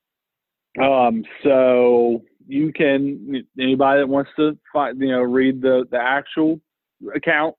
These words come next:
can probably find it on the Big Spurs somewhere. Um, I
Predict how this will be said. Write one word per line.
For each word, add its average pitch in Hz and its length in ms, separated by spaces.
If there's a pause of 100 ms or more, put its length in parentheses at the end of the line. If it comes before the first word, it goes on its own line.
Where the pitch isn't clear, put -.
(140)
can 123 280
probably 131 280
find 139 240
it 139 60
on 139 100
the 139 60
Big 139 240
Spurs 127 340
somewhere. 120 400 (540)
Um, 117 580 (800)
I 127 1000